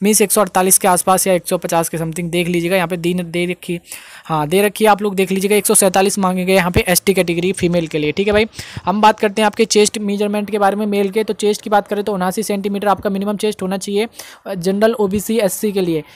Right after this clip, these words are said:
ठीक है। और जो भी कैंडिडेट मान लो फुलाने के बाद आपका चौरासी हो जाना चाहिए, और जो कैंडिडेट केवल एसटी से बिलोंग करते हैं तो मिनिमम आपको उनका चेस्ट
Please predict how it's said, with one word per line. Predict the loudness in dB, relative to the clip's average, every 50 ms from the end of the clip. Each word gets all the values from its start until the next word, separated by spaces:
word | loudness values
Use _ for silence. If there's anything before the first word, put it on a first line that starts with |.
| -16 _ -8
ठीक | -4 -2 0
है। | 0
और | 0 0 0
जो | 2 2 2
भी | 2 2
कैंडिडेट | 0 0 0 0 0 -2 0
मान | 0 0 0
लो | 2 0 -2 -2 -4 -10 -14 -10 -4 -2
फुलाने | 2 2 2 2 0 -2
के | 0
बाद | 2 2 4 2
आपका | 2 0 0 -4
चौरासी | 0 0 0 0 0 0 0
हो | -2 -2
जाना | -2 -2 -4
चाहिए, | -6 -4 -2 -2 -2
और | -2 -2 -2
जो | -2 -2
कैंडिडेट | -2 -2 -4 -6 -4 -2
केवल | -2 0 2 2
एसटी | 2 0 0 -2 -2 -2
से | -2 0
बिलोंग | 0 0 0 0
करते | -2 -4 -4 -4 -6
हैं |
तो | -4 -4
मिनिमम | -4 -4 -4 -4 -2 -2
आपको | -2 -4 -4 -4 -6
उनका | -4 -4 -4 -4
चेस्ट | -2 -2 -2 -2 -4 -8